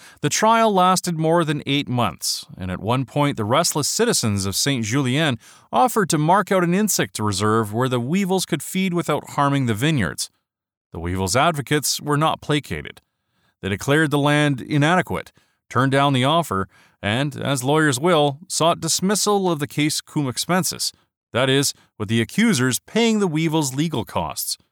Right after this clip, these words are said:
No one today knows how the matter was finally decided because the last page of the court record is damaged. It appears to have been nibbled by rats or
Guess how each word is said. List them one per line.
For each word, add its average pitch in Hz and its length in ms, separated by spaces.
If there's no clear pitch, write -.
No 175 120
one 262 160
today 147 260
knows 147 360
how 123 140
the 104 120
matter 113 340
was 104 180
finally 160 400
decided 139 540
because 127 240
the 120 80
last 117 340
page 127 280
of 104 80
the 110 80
court 202 260
record 185 460
is 120 160
damaged. 131 580
It - 120
appears 127 360
to 117 100
have 104 140
been 110 220
nibbled 127 400
by 98 220
rats 110 600
or 92 220